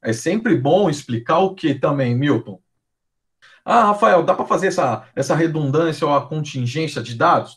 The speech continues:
Lógico que dá. Mas não se esqueça, gente, que o coletor, eu gosto de falar, ele é um escravo do sistema. Não só o coletor, como o celular, se você estiver utilizando ali na, na operação,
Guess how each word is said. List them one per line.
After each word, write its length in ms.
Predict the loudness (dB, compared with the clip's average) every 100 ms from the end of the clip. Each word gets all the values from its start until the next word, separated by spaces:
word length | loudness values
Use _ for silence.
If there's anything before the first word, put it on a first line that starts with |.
| -4
Lógico 340 | -2 -2 -4
que 60 | -6
dá. 340 | -2 -2 -4 _ _ _ _ _
Mas 280 | -4 -2 -2
não 140 | -4
se 160 | -4 -6
esqueça, 640 | -12 -10 -4 -2 -2 -4
gente, 480 | -4 -6 -10 -18 -20 _ _ _
que 200 | 2 4
o 100 | 4
coletor, 460 | 4 2 2 2 2
eu 80 | 4
gosto 180 | 0 -2
de 80 |
falar, 300 | 0 2 4
ele 180 | 2 2
é 40 | 0
um 180 | 0
escravo 580 | -4 -6 -2 0 2 0
do 100 | -4
sistema. 540 | -10 -10 -4 -2 -2 -6 _ -2
Não 180 | 0 2
só 220 | 4 4
o 80 | 4
coletor, 760 | 4 2 2 4 6 6 4
como 800 | 2 2 2 2 2 0 -6 -10 -10 -6
o 120 | -6
celular, 600 | -2 2 4 6 6 4
se 120 | 2
você 160 | -8 -10
estiver 260 | -6 2 2
utilizando 640 | 2 -4 -6 -4 -2 -2
ali 220 | -2 -2
na, 260 | -2 -4 -6 -18 _
na 100 | -2
operação, 520 | -2 0 -2 -2 -6